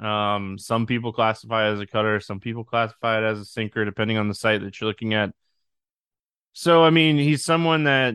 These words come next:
you gotta kinda look into that data, like, who hits cutters well. Um, and I looked into it a little bit. Sinkers, this team hits well. Cutters, they do not. So,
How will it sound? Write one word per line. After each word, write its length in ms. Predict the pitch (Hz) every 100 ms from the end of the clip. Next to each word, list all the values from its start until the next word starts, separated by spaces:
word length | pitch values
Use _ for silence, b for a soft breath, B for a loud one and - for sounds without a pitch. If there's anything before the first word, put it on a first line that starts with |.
| -
you 140 | 120
gotta 200 | 135 135
kinda 260 | 117 135 127
look 220 | 117 120
into 880 | 127 123 - - 120 120 113 107 -
that 340 | 107 123 127 113
data, 400 | 110 101 104 107
like, 200 | 104 98
who 160 | 127 120
hits 260 | 120 -
cutters 380 | - 120 120 107
well. 440 | 110 117 113 107 98 - 110
Um, 380 | 104 104 101
and 260 | 101 98 98
I 100 | -
looked 260 | 107 143 -
into 260 | 151 139 139
it 60 |
a 60 | 117
little 200 | 131 123
bit. 260 | 127 120 - _ _ _ _ _ _ _ _ -
Sinkers, 580 | - 196 214 240 208
this 120 | 185 -
team 200 | 180 170
hits 160 | 151
well. 220 | 156 160
Cutters, 320 | 147 151 147 135
they 80 |
do 120 | 127 127
not. 300 | 117 95 -
So, 500 | 110 110 107 98